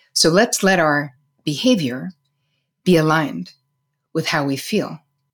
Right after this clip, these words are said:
Don't get back to them immediately. Le-, energetically, I, I love to also put people on what I call an energetic hit list, where if there are people I would like to be further away from me in life, I put them on the hit list. I, I do this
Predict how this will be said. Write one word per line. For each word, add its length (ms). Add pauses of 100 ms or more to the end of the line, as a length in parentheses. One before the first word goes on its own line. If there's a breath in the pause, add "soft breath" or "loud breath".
(200)
Don't 240
get 140
back 240
to 80
them 100
immediately. 680 (220 loud breath)
Le-, 280
energetically, 760
I, 240
I 40
love 200
to 120
also 280
put 160
people 220
on 160
what 120
I 80
call 220
an 100
energetic 540
hit 240
list, 320 (480 soft breath)
where 400 (240 soft breath)
if 80
there 160
are 40
people 320
I 80
would 120
like 220
to 100
be 80
further 440
away 240
from 220
me 220 (460)
in 120
life, 260 (540 loud breath)
I 40
put 160
them 120
on 140
the 80
hit 260
list. 360 (420 soft breath)
I, 320
I 140
do 180
this 260